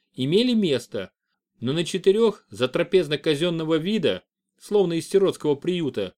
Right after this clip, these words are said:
тарелках лежали крупные ломти коричневатого хлеба, посыпанные поверх масла крошевом из овощей и варёных яиц,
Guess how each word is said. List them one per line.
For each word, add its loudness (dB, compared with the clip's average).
тарелках 2
лежали 2
крупные -2
ломти 0
коричневатого -2
хлеба, 0
посыпанные -2
поверх 0
масла -2
крошевом -2
из -8
овощей -4
и -6
варёных -2
яиц, -4